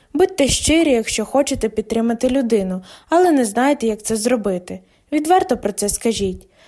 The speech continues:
Ставте запитання. Можливо, ви робите чи кажете щось, що зовсім не допомагає. Така відкритість заспокоює тривогу та сприяє налагодженню справжнього зв'язку між людьми.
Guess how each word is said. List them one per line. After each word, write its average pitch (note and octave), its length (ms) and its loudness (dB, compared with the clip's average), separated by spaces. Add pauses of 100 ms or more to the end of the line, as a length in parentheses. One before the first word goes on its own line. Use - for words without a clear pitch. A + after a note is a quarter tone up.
Ставте F4 420 0
запитання. A#3 800 -2 (360)
Можливо, C#4+ 420 4
ви A3+ 140 0
робите A#3+ 500 2
чи G#3 180 -8
кажете A#3 520 -2
щось, C#4+ 380 0
що C4+ 240 -2
зовсім C#4 400 0
не C4+ 100 0
допомагає. B3 840 0 (440)
Така D#4+ 220 2
відкритість E4 640 0
заспокоює C#4 580 2
тривогу A3 640 0 (220)
та - 120 -4
сприяє A3+ 640 0
налагодженню A3 760 -2
справжнього C4 640 0
зв'язку G3+ 380 -4
між G#3 240 -4
людьми. G3+ 440 -2